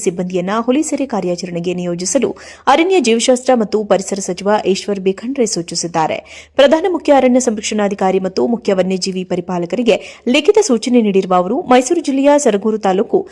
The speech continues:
ಮೊಳೆಯೂರು ವಲಯದ ಹಳೆ ಹೆಗ್ಗೋಟಿಲು ಗ್ರಾಮದ ಬಳಿ ಇಂದು ಬೆಳಗ್ಗೆ ಚೌಡಯ್ಯ ನಾಯ್ಕ ಎಂಬುವರು ಹುಲಿ ದಾಳಿಯಿಂದ ಮೃತಪಟ್ಟಿರುವ ಬಗ್ಗೆ ತೀವ್ರ ನೋವು ವ್ಯಕ್ತಪಡಿಸಿದ್ದು, ಮುಂದಿನ ಆದೇಶದವರೆಗೆ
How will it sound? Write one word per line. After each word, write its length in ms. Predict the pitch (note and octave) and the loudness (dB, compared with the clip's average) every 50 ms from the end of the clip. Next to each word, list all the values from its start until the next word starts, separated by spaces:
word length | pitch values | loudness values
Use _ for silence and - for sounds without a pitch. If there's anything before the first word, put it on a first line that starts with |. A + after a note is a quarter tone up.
| - - - _ - C4+ | -16 -20 -20 _ 2 4
ಮೊಳೆಯೂರು 360 | D4+ E4+ F#4 G4 G4 F#4 E4+ D4 | 4 4 4 4 2 2 2 4
ವಲಯದ 320 | B3 A3 A3 A3 G3 A#3 A#3+ B3 A#3+ G3 | 4 4 6 4 6 6 6 4 4 4
ಹಳೆ 180 | G3 F#3 G3 G#3+ A3+ F#3+ | 2 4 4 4 4 2
ಹೆಗ್ಗೋಟಿಲು 520 | F#3+ F3+ - - F3+ F#3 - - F#3 F#3 F#3 F#3+ | 0 -4 -6 -8 -10 -10 -10 -6 -6 -6 -4 -2
ಗ್ರಾಮದ 320 | F3+ F3+ F3 F3 F3 F3 E3+ F3+ | -2 -2 -2 0 0 0 0 2
ಬಳಿ 160 | A3+ A3+ - - F#3+ G#3+ | 0 -2 -2 -2 -2 0
ಇಂದು 120 | A3+ C4+ - C4+ | 0 0 2 2
ಬೆಳಗ್ಗೆ 260 | C4 B3+ C4 C#4+ D4 C#4+ C#4 | 0 2 2 0 0 2 4
ಚೌಡಯ್ಯ 380 | A#3 A3 A3 A3+ A3 A3 G#3 G#3 G3+ | 4 4 4 4 2 0 0 0 -2
ನಾಯ್ಕ 180 | F#3+ F#3+ - - E4 - - _ - - - - - _ - C4+ | -4 -4 -4 -4 -4 -4 -6 _ -20 -20 -20 -20 -4 _ 2 4
ಎಂಬುವರು 380 | C#4+ C#4+ D#4+ D4 C#4+ C#4+ D4+ D#4 D#4 C#4 | 4 4 2 2 2 2 2 2 2 4
ಹುಲಿ 160 | C4 B3+ D4 C#4+ D#4 | 4 4 2 2 0
ದಾಳಿಯಿಂದ 300 | C#4+ C#4+ C4+ B3+ A#3 A3+ G#3 G3+ | 0 0 0 2 2 0 0 0
ಮೃತಪಟ್ಟಿರುವ 460 | G3 F#3+ G3+ - G3+ F#3 F#3+ F#3 F#3 F3+ F3+ F#3 | -2 -6 -8 -8 -6 -6 -6 -4 -2 -4 -4 -4
ಬಗ್ಗೆ 180 | F3+ F3+ A#3 B3+ C4 - B3 | -6 -6 -6 -6 -4 -2 -2
ತೀವ್ರ 260 | G#3+ G3+ G3 F#3 F#3 F#3+ | 0 2 2 0 2 0
ನೋವು 260 | A3 C4 D4 C4+ G3+ F#3 | 0 -2 -2 -4 -6 -8
ವ್ಯಕ್ತಪಡಿಸಿದ್ದು, 600 | - - F#3+ F3 - E3 E3+ - B3+ B3 - - - - - - - - - C#4+ | -10 -12 -12 -10 -10 -10 -6 -4 -4 -2 -2 -4 -6 -10 -16 -20 -20 -4 0 2
ಮುಂದಿನ 220 | D#4+ F#4 G#4+ A4 G#4 C#4+ A#3+ | 4 6 6 6 8 6 6
ಆದೇಶದವರೆಗೆ 580 | A3+ C#4+ C#4 - C4 C#4 B3 B3 A#3+ G#3 B3+ | 6 4 2 2 2 2 2 4 4 4 4